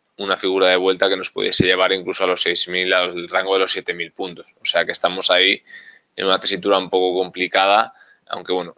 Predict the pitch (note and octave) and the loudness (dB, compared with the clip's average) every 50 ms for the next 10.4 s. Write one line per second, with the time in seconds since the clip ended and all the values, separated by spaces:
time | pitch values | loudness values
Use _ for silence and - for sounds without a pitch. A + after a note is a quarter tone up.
0 | _ - - E2 E2+ E2+ E2 E2 E2 E2 E2+ F2 F2 F2+ F#2 F#2 F#2 F#2 F#2+ F2+ | _ -16 -12 -8 -8 -6 -4 -4 -4 -4 -4 -2 -2 -4 -4 -4 -4 -4 -4 -2
1 | - G2 F#2+ F#2 F#2+ - - - F#2 F#2 F2+ - A2 G2+ F#2+ G#2+ F#2 F#2 F2 F#2+ | 0 0 2 2 0 0 -2 -6 -6 -6 -2 0 0 0 2 0 0 2 2 2
2 | F#2 F#2+ G2 G2 F#2+ - - G2 F#2 F#2 - G2+ F#2+ F#2+ F#2+ F#2 F#2 F#2 F#2 F#2 | 2 2 2 0 -2 -6 -6 -6 -6 -6 -4 -4 -4 -4 -4 -4 0 0 0 0
3 | - G2+ F#2+ F#2 F#2+ F#2 F#2+ G2 - - A2 G#2+ - - G#2+ G2 G2 F#2+ - G2 | 0 0 0 2 2 2 0 0 -2 0 -2 -2 0 2 2 2 2 2 2 0
4 | F#2 F2+ - F2+ F#2+ G2 G2+ G2 F#2+ F#2+ F#2 - F2+ E2+ - F#2+ F#2 F2 F2+ F2+ | 0 0 -2 -2 0 2 2 4 4 4 2 2 -2 -4 -2 -2 -2 -2 -4 -10
5 | F2+ F2 - G2 A2 G#2 - - F2+ F2 E2+ E2+ F#2+ F#2+ F#2 F#2 F#2+ F#2+ F#2+ G#2 | -12 -6 -2 -2 -2 -2 0 0 0 0 0 0 0 -2 -2 -2 -4 -4 -4 -4
6 | A2 - - - - - - - - _ _ - F#2+ F#2+ F#2+ F#2+ G2 G2 F#2+ - | -6 -6 -8 -18 -20 -20 -20 -20 -20 _ _ -2 2 2 4 2 2 2 0 -2
7 | G2 F#2+ F#2+ F#2+ - - G2+ - - F#2+ F#2+ F#2+ F#2 F#2 F#2+ G2+ G2+ G2 - F#2+ | 0 0 0 0 0 -2 -4 -6 -4 -4 -2 0 0 2 2 2 2 2 2 0
8 | F2 F#2 F#2+ F2+ - F#2+ F#2 F2 - F#2+ F#2+ F2+ - - F#2 F#2 F2 - - F2+ | 2 0 0 2 2 0 0 0 0 0 0 0 2 2 2 0 0 -2 -4 -8
9 | F2 E2+ - F2 F2+ F#2+ F#2+ F2+ F2 E2+ - F2+ F2+ F2 - F2+ E2+ F2 F2 F2 | -6 -2 0 0 2 2 0 0 -2 -6 -6 -8 -8 -6 -2 0 0 0 0 2
10 | F#2+ G2+ G#2 G#2 A2+ B2 C3 | 2 4 6 6 4 4 0